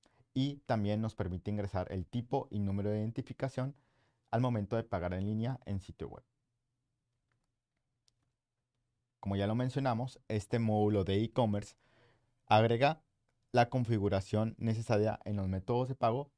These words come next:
para poder cumplir con la normativa S R I y también añaden los campos de tipo y número de identificación en el paso de registro de datos del cliente al hacer un checkout en sitio web. Pueden ver estos campos señalados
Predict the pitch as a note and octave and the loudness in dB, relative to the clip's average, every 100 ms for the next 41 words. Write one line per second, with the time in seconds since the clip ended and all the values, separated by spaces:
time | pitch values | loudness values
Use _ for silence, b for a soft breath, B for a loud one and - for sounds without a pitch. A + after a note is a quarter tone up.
0 | _ A2 A2+ - G2 F#2+ - G#2 G#2 G2+ | _ 4 4 2 0 0 -4 -6 -4 -4
1 | A2 F#2+ F#2 F#2+ E2+ - F#2 F#2 _ F#2+ | -4 -4 -6 -8 -10 -6 -4 -4 _ -8
2 | - A2+ B2 B2 B2+ - _ _ _ - | -4 -4 -2 -2 -4 -10 _ _ _ -20
3 | _ _ B2+ B2+ C3+ C3 C3+ _ - A2+ | _ _ -2 4 4 4 -2 _ 0 2
4 | A2 G#2+ A2+ A2+ - G2 G2 A2 - b | 4 4 2 0 0 -2 0 -4 -6 b
5 | _ F#2+ - B2 A#2+ B2 - G2+ G2+ G2+ | _ -6 -2 -4 -2 -6 -2 -2 0 0
6 | A2 A#2+ A#2+ A#2 C3 C3+ C#3 - B2+ C#3 | 0 0 0 -2 -6 -2 -2 0 -2 -2
7 | _ - G#2 G2 F#2+ G#2 F#2+ A2+ G#2+ E2+ | _ -4 0 0 4 2 4 0 0 -6
8 | E2+ - G#2 G2+ G2+ - - F#2 G#2 G#2 | -8 -2 -2 0 -4 -8 -6 -6 -4 -6
9 | A2 A#2+ A#2 A#2+ C#3 - _ _ _ _ | -6 -6 -6 -6 -8 -12 _ _ _ _
10 | _ G#2+ A#2 A#2+ - G#2 G#2 - G#2+ - | _ 2 2 2 0 0 -2 -4 -6 0
11 | G2 G2 - G2 F2+ - D#2+ D2 A#1+ - | 0 0 -10 -6 -6 -8 -14 -14 -14 -18
12 | _ _ _ _ _ _ _ _ _ _ | _ _ _ _ _ _ _ _ _ _
13 | _ G#2 G2+ G2+ G2 F#2+ G2 - A#2+ A#2+ | _ 0 0 2 0 -2 -10 -4 -4 -4
14 | C3 A2 F2 E2+ F2 G#2 | -6 -4 -4 -2 -2 -4